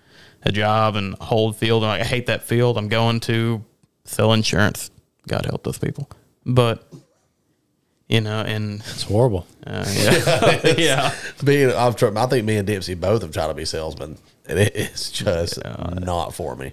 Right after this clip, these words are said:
Speaker 1: That ain't, that ain't my forte either. It's
Speaker 3: Nope.
Speaker 1: No, but it's finding a new focus. And for me, that was, I live in the area. I like where I live. And I want to be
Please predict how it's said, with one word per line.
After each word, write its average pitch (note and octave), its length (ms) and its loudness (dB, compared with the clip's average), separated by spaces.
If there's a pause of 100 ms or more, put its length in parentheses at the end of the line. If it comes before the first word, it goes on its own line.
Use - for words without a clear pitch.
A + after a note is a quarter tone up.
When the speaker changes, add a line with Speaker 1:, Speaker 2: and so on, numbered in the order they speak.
(100)
Speaker 1:
That G2+ 160 -4
ain't, G2 200 -8 (140)
that G#2 200 -8
ain't G#2 160 -4
my G2+ 120 -6
forte G#2 420 -10
either. G2+ 220 -10 (100)
It's E2 220 -2
Speaker 3:
Nope. F2 260 -4 (540)
Speaker 1:
No, C3+ 320 2
but B2+ 240 2
it's B2+ 260 -8
finding F#3+ 520 0
a C3 80 0
new A2+ 320 -2
focus. - 680 -6 (100)
And A2 200 0
for A2 120 0
me, C#3 500 0
that A2 380 -2
was, G#2+ 520 -4 (840)
I A2 80 2
live A2 500 -2 (760)
in A2 140 -2
the G#2+ 100 -2
area. G#2+ 420 -2 (160)
I G#2 60 0
like A2 280 0
where G#2 120 -4
I G#2 60 -2
live. G2+ 440 -6 (960)
And A2 100 0
I G#2 120 0
want A#2 340 2
to A#2 220 0
be A#2+ 500 0